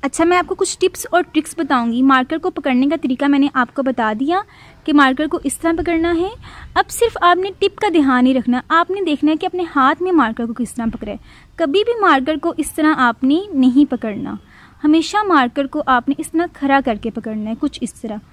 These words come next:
ये जो चीज़ है ये आपके इस point पे आनी चाहिए, ठीक है। मार्कर को इस तरह नहीं पकड़ना।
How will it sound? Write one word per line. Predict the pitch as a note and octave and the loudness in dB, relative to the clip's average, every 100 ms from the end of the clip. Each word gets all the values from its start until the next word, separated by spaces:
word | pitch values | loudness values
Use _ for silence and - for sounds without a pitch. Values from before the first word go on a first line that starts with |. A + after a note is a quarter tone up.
| _ _ - | _ _ -2
ये | C#4 | 2
जो | D#4 F4 | 2 0
चीज़ | - D#4 F4+ G4+ D#4+ | -2 2 2 2 0
है | D4 | 2
ये | D4 | 2
आपके | C#4 B3 - | 2 0 -2
इस | D#4 E4+ | -4 -4
point | - B3+ A3+ | -2 -2 -2
पे | - A3 | -4 -8
आनी | G#3 | -8
चाहिए, | G3+ A3 A3 | -8 -10 -8
ठीक | D4 C4+ | -8 -6
है। | A4+ - - - - | -8 -10 -20 -8 2
मार्कर | C4 C4+ D#4+ | 4 2 -2
को | D#4 F4 | -4 -4
इस | - - | -6 -4
तरह | E4+ D#4 | 0 0
नहीं | F#3+ B3 | 2 0
पकड़ना। | C#4+ F4 F4+ F#4 G#4 | 0 -2 -2 0 -2